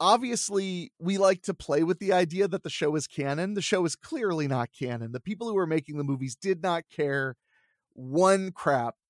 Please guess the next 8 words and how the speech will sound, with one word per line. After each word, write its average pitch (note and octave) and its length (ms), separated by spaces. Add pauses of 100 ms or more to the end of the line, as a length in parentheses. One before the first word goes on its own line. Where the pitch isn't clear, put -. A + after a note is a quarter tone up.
<laughs> - 220
about, D3 640 (180)
about F3 480
the F3+ 80
T D3+ 240
V C#3+ 160
series. A#2+ 580 (640)
So, F3 580